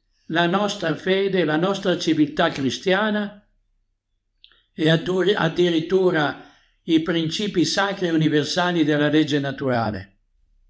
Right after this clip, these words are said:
Tutti siamo concordi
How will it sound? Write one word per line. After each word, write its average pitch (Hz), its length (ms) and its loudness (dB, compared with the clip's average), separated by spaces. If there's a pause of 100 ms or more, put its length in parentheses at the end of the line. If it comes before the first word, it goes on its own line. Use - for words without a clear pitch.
(1900)
Tutti 180 420 0
siamo 160 360 0
concordi 143 1040 -2